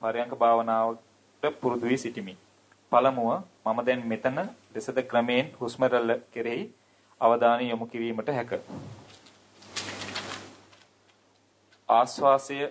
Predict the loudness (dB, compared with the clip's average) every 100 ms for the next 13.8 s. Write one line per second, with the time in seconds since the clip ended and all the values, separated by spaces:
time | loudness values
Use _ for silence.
0 | -10 _ _ -20 -14 0 2 2 2 0
1 | 0 -6 -6 -4 -2 -2 -2 -4 -10 0
2 | 2 2 -2 -4 0 0 2 4 4 2
3 | -2 -4 _ _ _ _ -6 -6 -6 -6
4 | -6 -4 -2 -2 0 0 2 2 4 4
5 | 4 -4 -6 -10 _ -6 -6 -4 -6 -8
6 | -12 -10 -6 -2 0 2 2 2 4 4
7 | 2 -2 -2 -4 -8 -14 -16 _ _ _
8 | _ _ _ _ 0 2 2 2 0 -2
9 | 2 2 2 -2 -6 -8 -10 _ _ 0
10 | 0 0 2 2 0 -2 -2 0 0 0
11 | 0 -10 -8 -6 -4 -4 -6 -16 -20 -10
12 | -6 -2 0 0 -2 0 2 2 0 -6
13 | -6 -4 -4 -2 0 0 2